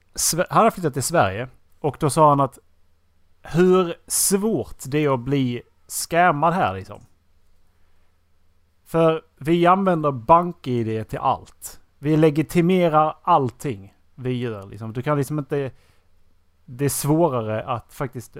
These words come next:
liksom, vara någon annan. För att nu måste vi, liksom, gå in i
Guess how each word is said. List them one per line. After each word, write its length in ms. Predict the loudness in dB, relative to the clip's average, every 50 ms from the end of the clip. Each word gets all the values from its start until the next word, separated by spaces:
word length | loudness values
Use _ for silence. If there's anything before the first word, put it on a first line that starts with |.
| -20 -20 -18
liksom, 440 | -16 -12 -10 -10 -10 -10 -14 -12 -6
vara 400 | 0 2 2 2 2 0 -4 -8 -14 _
någon 240 | -10 -6 -4 0 0
annan. 420 | 0 0 0 -2 -8 -12 -16 -18 -20 _ _ _ -16
För 120 | -14 -14
att 140 | -14 _ _
nu 240 | -18 -14 -12 -10 -10
måste 280 | -10 -12 -14 -14 -12
vi, 80 | -10 -10
liksom, 200 | -10 -10 -10 -10
gå 100 | -10 -10
in 160 | -10 -10 -12
i 180 | -14 -14 -18